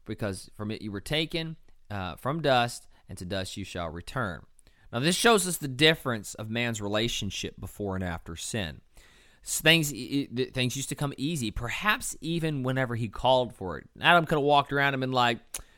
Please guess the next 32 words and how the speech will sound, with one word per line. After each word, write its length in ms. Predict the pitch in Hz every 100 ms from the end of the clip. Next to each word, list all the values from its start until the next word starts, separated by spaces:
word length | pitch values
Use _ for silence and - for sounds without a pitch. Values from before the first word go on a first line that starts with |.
| -
"Apple." 480 | 208 196 185 170 - - - -
Apple 240 | 107 107
fell 240 | - 107 104
in 60 |
his 100 | 104
hand. 300 | 104 80 67 - - - -
"Um, 800 | 135 143 147 151 151 151 151 151
you 100 | 165
know, 240 | 156 139 135 _ -
I, 260 | 156 147
I'd 80 | 147
like 180 | 156 147
some 160 | 165 160
grapes." 500 | 190 185 - - -
Grapes. 460 | 110 107 - - - - - -
There 100 | 104
you 120 | 110
go. 260 | 101 85 - - - - _ - - _
But 140 | 160 170
now, 600 | 240 339 233 151 156 - - -
<laughs> 140 | -
Adam 340 | - 220 240 196
was 140 | 151
gonna 180 | 156 147
have 180 | 147 135
to 80 |
work 300 | 127 156 131
very 260 | 127 123 120
hard 500 | 98 190 208 139 117
to 80 | -
produce 340 | 110 110 107
anything. 640 | - 175 202 180 80 57